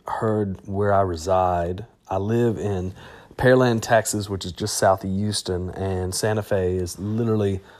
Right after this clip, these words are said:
fifteen, twenty minutes down the road from my house. Um, and not a month before the shooting,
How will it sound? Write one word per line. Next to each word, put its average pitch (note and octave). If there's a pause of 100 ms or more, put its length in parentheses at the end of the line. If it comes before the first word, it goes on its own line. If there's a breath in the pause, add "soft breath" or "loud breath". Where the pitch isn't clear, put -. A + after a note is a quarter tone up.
(220 loud breath)
fifteen, G#2+
twenty G2
minutes F#2+
down F2+
the E2+
road F2
from F2
my E2
house. - (440 loud breath)
Um, E2 (220)
and F2+ (320)
not G2+ (100)
a F#2+
month G2+
before G2+
the F2+
shooting, F2+